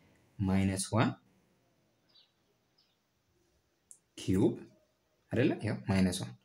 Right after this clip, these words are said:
ማይነስ ዋን የምከተው ግራ እንዳይገባችሁ በኤክስ ቦታ ነው ማይነስ ዋን እየከተትኩ ያለሁት። ማይነስ ዋን ስኩዌር ማይነስ ፋይቭ ማይነስ ዋን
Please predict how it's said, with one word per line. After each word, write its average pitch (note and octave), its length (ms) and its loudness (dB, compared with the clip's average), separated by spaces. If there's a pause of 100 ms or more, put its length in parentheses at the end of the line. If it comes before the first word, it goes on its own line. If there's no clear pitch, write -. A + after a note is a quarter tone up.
(800)
ማይነስ F#3 300 8
ዋን G#3 120 10
የምከተው G3+ 460 10
ግራ D#3 140 10
እንዳይገባችሁ G#2+ 500 6
በኤክስ B3 440 8
ቦታ F3+ 220 10
ነው A2 120 8
ማይነስ B2+ 280 8
ዋን G#2+ 120 6
እየከተትኩ G2+ 440 -4
ያለሁት። - 280 -12 (880)
ማይነስ G#2 380 2
ዋን G#3 180 -2 (400)
ስኩዌር - 340 -12 (920)
ማይነስ G#2 400 0 (100)
ፋይቭ G#2+ 320 -2 (480)
ማይነስ F#2+ 400 -6
ዋን F3+ 180 -4